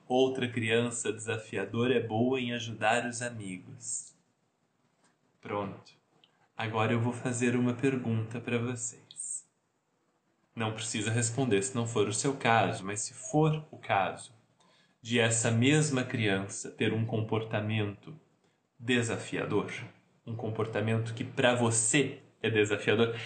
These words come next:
é muito importante a gente dizer isso, né?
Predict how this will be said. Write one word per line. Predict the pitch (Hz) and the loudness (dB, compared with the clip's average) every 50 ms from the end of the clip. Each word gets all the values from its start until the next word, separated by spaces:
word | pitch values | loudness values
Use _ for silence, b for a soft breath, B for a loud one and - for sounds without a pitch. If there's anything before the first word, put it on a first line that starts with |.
| B B - | B B 2
é | 151 | 2
muito | 160 180 196 196 190 - | 4 4 4 2 2 0
importante | 202 190 - 185 170 160 160 151 143 147 - 139 | 2 2 2 2 4 4 4 4 4 4 4 2
a | 135 | 2
gente | 139 135 135 131 - 127 | 2 0 0 -2 -4 -2
dizer | 127 131 127 123 143 139 | 0 0 0 0 0 -2
isso, | 131 107 101 104 104 - - - 95 | 0 -2 -4 -6 -6 -8 -10 -8 -6
né? | 104 117 117 113 | -6 -6 -6 -6